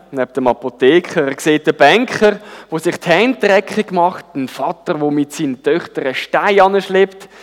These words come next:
einen Verkäufer, der irgendwie versucht, einen Mörtel zu mischen, ein Vorstandsmitglied, der irgendwie auch seinen Murteil dazu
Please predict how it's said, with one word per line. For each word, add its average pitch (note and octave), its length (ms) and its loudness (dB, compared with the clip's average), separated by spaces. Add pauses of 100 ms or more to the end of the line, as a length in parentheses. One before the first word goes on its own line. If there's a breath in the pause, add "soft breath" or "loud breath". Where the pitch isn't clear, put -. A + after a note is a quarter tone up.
(240 loud breath)
einen E3 100 -4
Verkäufer, A3+ 720 6
der F#3+ 100 4
irgendwie E3 320 2
versucht, D#3 440 0
einen B2+ 120 0
Mörtel A3 420 2
zu A3 140 -10
mischen, G3 480 -2 (200 loud breath)
ein B2+ 80 -6
Vorstandsmitglied, G3 1400 0 (300 loud breath)
der E3+ 80 -4
irgendwie D#3 680 -4
auch G3 220 -2
seinen G#3 220 -2
Murteil G3 560 -4
dazu F#3 400 -4